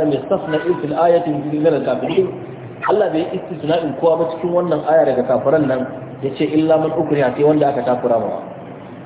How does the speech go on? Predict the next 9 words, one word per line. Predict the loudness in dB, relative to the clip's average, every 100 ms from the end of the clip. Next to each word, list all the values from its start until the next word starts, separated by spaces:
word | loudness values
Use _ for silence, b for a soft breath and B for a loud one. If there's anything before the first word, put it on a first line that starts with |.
| -2
Wal |
ikrahu | 0 2 4 4 4
la | 6 6
yakunu | 4 2 0 0
illa | 0 2 4 4
ala | 2
al-qawli | 2 2 4 4 2
aw | 2 2
al-fi'l. | 2 -2 -4